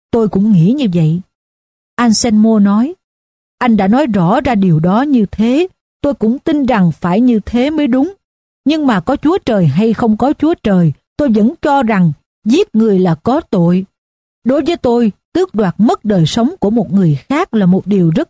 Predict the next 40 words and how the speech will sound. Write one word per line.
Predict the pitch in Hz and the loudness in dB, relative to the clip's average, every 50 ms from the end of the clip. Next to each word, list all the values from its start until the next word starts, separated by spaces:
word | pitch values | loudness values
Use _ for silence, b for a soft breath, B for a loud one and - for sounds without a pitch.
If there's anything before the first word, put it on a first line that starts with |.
| _ | _
nghiêm | - 247 285 302 294 262 | 0 0 0 0 -2 -2
trọng. | - 233 185 160 165 185 196 - _ _ _ _ _ _ _ | -2 -2 0 0 0 -2 -4 -8 _ _ _ _ _ _ _
Khi | - 339 339 | -4 -2 0
nào | 294 269 220 185 | 0 0 0 -2
cần | 160 - 233 220 196 180 175 | -2 -2 0 0 2 0 0
thiết | - - 311 370 440 - _ _ | 0 0 0 0 -2 -4 _ _
thì | - 220 185 | -4 -4 -2
tôi | - 240 254 254 | -2 -2 -2 -2
sẽ | - - 190 | -2 -2 -2
làm | 202 240 208 160 160 | 0 0 0 0 0
việc | 156 175 175 147 - | 0 0 -2 -2 -2
đó, | 180 202 202 214 247 311 370 - _ _ _ _ _ _ - | -2 0 0 0 0 -2 -4 -6 _ _ _ _ _ _ 0
nhưng | 240 247 247 | 0 0 0
tôi | - - 269 262 | 0 0 -2 -2
không | 208 269 285 254 | 0 0 -2 -2
phải | - - 180 185 233 | -2 -2 -2 -2 0
là | 294 226 | 0 0
loại | 190 185 175 175 190 | 0 0 0 0 2
người | 214 208 202 190 165 | 2 2 2 2 2
như | 151 170 196 202 - | 2 2 0 -2 -2
Pablo. | - 220 214 - - 220 226 214 208 196 160 - _ _ _ _ _ _ _ _ _ _ _ _ _ _ _ _ _ | -2 -4 -4 -2 -2 0 0 2 0 -2 -4 -6 _ _ _ _ _ _ _ _ _ _ _ _ _ _ _ _ _
Muốn | - 302 381 381 | -4 -4 -2 -2
chiến | - 339 359 415 | -4 -4 -4 -4
thắng | - 302 311 311 359 440 | -6 -6 -4 -6 -6 -4
thì | - 311 | -4 -6
cần | - - 233 208 190 | -4 -2 -2 -2 -2
phải | 175 - 208 247 | -2 -2 -4 -4
tiêu | - - 320 320 269 220 | -2 -2 -2 0 0 0
diệt | 214 196 - _ | -2 -2 -2 _
quân | - 285 254 262 | -2 -2 -2 -2
thù, | - - 240 214 196 175 - - _ _ _ | -2 -2 0 0 0 0 -2 -6 _ _ _
xưa | - - - 330 330 311 | -14 -6 -4 -2 -2 0
nay | 285 294 285 277 262 214 | 0 0 -2 -2 -2 -2
vẫn | 214 190 214 277 | 0 0 0 0
như | 311 285 214 | 0 -2 -2
vậy." | 208 190 175 180 190 - - _ _ _ _ _ _ _ _ _ _ _ _ _ _ _ _ _ _ _ _ | 0 0 0 -2 -2 -4 -10 _ _ _ _ _ _ _ _ _ _ _ _ _ _ _ _ _ _ _ _
Anselmo | - 240 233 214 - - 247 226 208 208 214 214 208 196 | -2 0 0 0 0 0 0 2 4 4 4 4 2 2
nói, | 190 196 196 214 240 302 359 - _ _ _ _ _ _ _ _ | 2 2 2 0 -2 -2 -6 -12 _ _ _ _ _ _ _ _
"Cố | - 208 220 254 311 339 | -2 0 0 2 0 0
nhiên, | 311 254 233 240 240 226 | 0 0 2 2 2 0